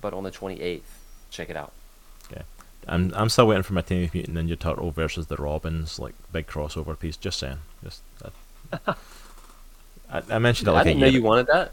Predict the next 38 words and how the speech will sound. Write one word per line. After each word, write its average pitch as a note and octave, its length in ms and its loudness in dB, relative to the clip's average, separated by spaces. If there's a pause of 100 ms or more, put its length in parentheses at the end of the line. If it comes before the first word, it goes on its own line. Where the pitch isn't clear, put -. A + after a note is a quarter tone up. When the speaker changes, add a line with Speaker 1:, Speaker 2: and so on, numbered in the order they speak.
(120)
Speaker 2:
I C#3 80 6
mentioned G#3+ 240 2
it, B2 60 2
like, B2 160 0
a G#2 40 2
year A#2+ 200 2
ago. F#2 180 2
I'm A2+ 80 -4
just C3+ 160 -6
saying, G#2+ 140 -4
I'm G#2+ 80 -6
still C3 180 -2
waiting. G#2+ 300 -4
Speaker 1:
Oh, F2+ 260 -4
my G2+ 80 -6
Speaker 2:
I, B2 60 -4
Speaker 1:
bad, A#2+ 260 -6
my C3+ 60 -8
Speaker 2:
I - 20 -8
Speaker 1:
bad. D#3+ 160 -4
Speaker 2:
never, B2 160 -4
Speaker 1:
Hey, E3+ 60 -2
Speaker 2:
never C#3 120 -2
Speaker 1:
my D3 40 -8
Speaker 2:
got C3 140 -6
that. E3 200 -4
Speaker 1:
bad. - 20 -20 (440)
My - 100 -14
bad. G2 220 -10
Speaker 2:
Just, - 180 -12
just E3 200 -4
saying, E3 180 -6 (100)
just, - 240 -12
just - 180 -12
throwing - 180 -10
it - 60 -14
out - 120 -10
there. - 100 -12